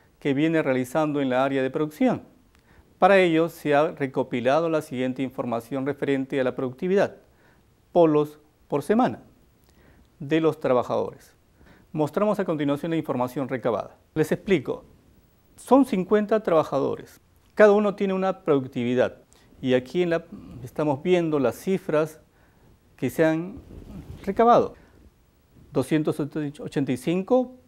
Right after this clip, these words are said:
polos por semana del primero, trescientos del segundo, doscientos ochenta y seis bajó con relación al segundo,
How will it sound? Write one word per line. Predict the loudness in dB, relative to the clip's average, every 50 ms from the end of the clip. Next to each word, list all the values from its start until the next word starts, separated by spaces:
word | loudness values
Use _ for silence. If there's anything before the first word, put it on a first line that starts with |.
| _ _ _ _ _
polos | 4 6 6 6 4 0
por | -2 -4 -4 -4 -4
semana | -4 -4 -2 0 2 2 0 0 -2 -6 -8
del | -8 -8 -8 -10 -6
primero, | -4 -4 -2 0 0 0 -2 -2 -6 -10 -16 _ _ _ _ _ _ _
trescientos | _ 0 0 0 0 0 -2 0 2 2 2 0 -2 -4 -4 -4 -4 -4
del | -4 -6
segundo, | -4 -4 -2 0 -2 -2 -2 -4 -4 -4 -4
doscientos | -4 -4 -6 -4 -4 -4 -4 -2 -4 -6
ochenta | -4 -6 -6 -6 -6 -6
y | -8
seis | -8 -4 -2 0 0 2 0 -2 -6 -8 -20 _ _ _ -20 -20 -20 -20 -20 -20 -20 -20 -20 -20 -20 _ _ _ _ _
bajó | -8 -4 -2 -2 -4 -4 -2 -2 -2 -2 -2 -4 -8 -10 -10 -8
con | -8 -4
relación | -4 -2 -2 -2 -4 -4 -2 0
al | 0 0 0 -2 -6 -10 -12 -16 -20 _ _ -20 -20 _
segundo, | -6 -4 -2 0 0 0 0 0 0 -2 -2 -4 -10